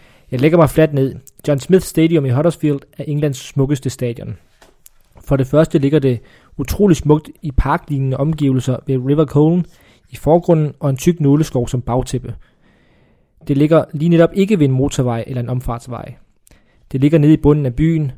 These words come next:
majestætisk tilbagetrukket fra enhver trafiklarm. Det er også en passende kapacitet, for Huddersfield er ikke nogen stor by. Der bor lidt mere end hundrede og halvtreds tusind i byen, og det gør den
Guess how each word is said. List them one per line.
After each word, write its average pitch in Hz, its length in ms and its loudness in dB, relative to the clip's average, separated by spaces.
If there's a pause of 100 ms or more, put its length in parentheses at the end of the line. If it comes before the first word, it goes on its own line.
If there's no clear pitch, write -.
(160)
majestætisk 143 560 0
tilbagetrukket 135 640 -4
fra 123 140 -8
enhver 127 260 -2
trafiklarm. 127 680 -8 (800)
Det 143 80 -2
er 131 40 2
også 139 240 2
en 131 120 0
passende 135 340 0
kapacitet, 127 760 -4
for - 140 -10
Huddersfield 143 500 0
er 135 40 -2
ikke 143 140 -2
nogen 156 140 0
stor 175 360 2
by. 127 200 -6 (680)
Der 123 60 -8
bor 143 200 2
lidt 135 180 -2
mere 147 160 0
end 139 80 -2
hundrede 143 180 -2
og 139 60 0
halvtreds 127 300 -6
tusind 131 320 -6
i - 20 -6
byen, 143 540 -6
og 139 120 -10
det 135 100 -6
gør 139 120 -2
den 135 220 -8